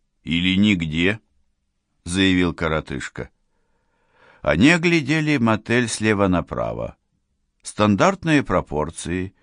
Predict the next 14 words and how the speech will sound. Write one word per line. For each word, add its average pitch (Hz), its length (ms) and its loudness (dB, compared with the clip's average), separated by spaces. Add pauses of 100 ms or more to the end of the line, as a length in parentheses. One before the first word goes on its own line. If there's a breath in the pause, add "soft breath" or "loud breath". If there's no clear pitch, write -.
(340)
надежная 95 640 4
крыша, 82 560 -4 (380)
тяжелые 76 640 0
доски, 76 680 -4 (260)
свежее 95 680 2
пятно. 92 600 -4 (580 loud breath)
Здание 117 580 4
содержалось 135 800 0
в - 100 -20
приличном 113 540 0
состоянии, 87 1120 2
но 104 320 4
без 110 300 0
излишеств. 101 960 -2